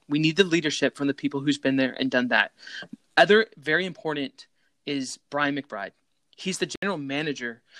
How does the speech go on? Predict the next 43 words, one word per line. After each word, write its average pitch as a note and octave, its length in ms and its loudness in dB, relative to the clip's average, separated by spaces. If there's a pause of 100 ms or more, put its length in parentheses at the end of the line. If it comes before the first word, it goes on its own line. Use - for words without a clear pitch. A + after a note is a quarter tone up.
(160)
of C3+ 160 -4
this C3+ 200 -2
team. C#3+ 380 -2
And C#3 220 0 (340)
going F#3+ 320 4
on D#3 240 0
to - 100 -12
the C#3 120 -4
U C#3 200 2
S C3 180 -2
website, B2 520 -6
U C3+ 140 0
S C3+ 80 -6
soccer C3+ 260 -4
dot A#2+ 240 -4
com, A#2+ 260 -4
this C#3+ 220 -4
is A#3 140 0
his G3+ 160 2
mission D3 360 -2
statement. B2+ 480 -2
And C#3 140 -2
again, C3+ 280 -2
I C#3+ 140 2
think D3+ 280 -6
this D3 180 -4
is - 180 -10
a C#3 60 -2
huge F#3+ 540 -2
step C3+ 400 0 (400)
in C#3+ 80 -2
the C#3 100 0
right C#3+ 200 2
direction C3+ 440 -2
for - 160 -8
what C3+ 160 2
we C#3 80 -2
need C#3 200 -4
to C3 60 -10
see C3+ 200 -2
from D3 160 -4
these D#3 180 -4
guys. F#3+ 400 0